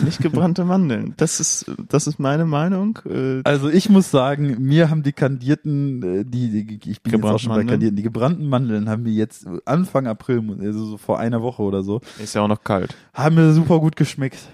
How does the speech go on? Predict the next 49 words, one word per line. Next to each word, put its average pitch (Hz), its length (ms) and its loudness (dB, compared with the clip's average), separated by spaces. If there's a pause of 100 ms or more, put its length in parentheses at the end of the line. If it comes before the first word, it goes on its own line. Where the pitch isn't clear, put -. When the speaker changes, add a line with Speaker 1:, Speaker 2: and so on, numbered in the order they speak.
(120)
Speaker 2:
ne? 110 220 -10 (240)
Und 110 320 -4
ich 131 140 -2
sag 165 180 0
mal, 143 140 0
wenn 139 100 4
dieser 123 240 0
Stand, 180 400 0
guck 120 160 -4
mal, 98 100 -4
im 98 80 -2
Sommer, 113 440 -2
Westpark, 98 560 -4 (260)
da 104 100 -4
sitzt 139 300 -2
du 147 60 0
da 165 340 4
und 131 200 0
vielleicht 147 360 0
ist - 140 -10
ja 123 120 -2
Corona-technisch 143 720 -4
alles 127 260 0
ein 123 60 -6
bisschen 127 220 -6
lockerer 160 500 0
und 127 140 0
du, 120 380 -2
äh, 107 40 -4
machst 127 240 -6
dir 135 40 -4
deine 107 240 -4
Decke, 165 400 0
trinkst - 240 -4
dir 131 60 -4
ein 117 40 -6
paar 107 120 0
Bierchen 143 480 -2 (360)
und 110 80 -6
dann 127 100 -2
gehst 180 280 0
du 202 60 -2
zum 175 260 -6
Klo, 139 340 -4
ne? 104 220 -8
Und 113 160 -10
du 110 40 -6
denkst, 117 260 -6
"Boah, - 200 -12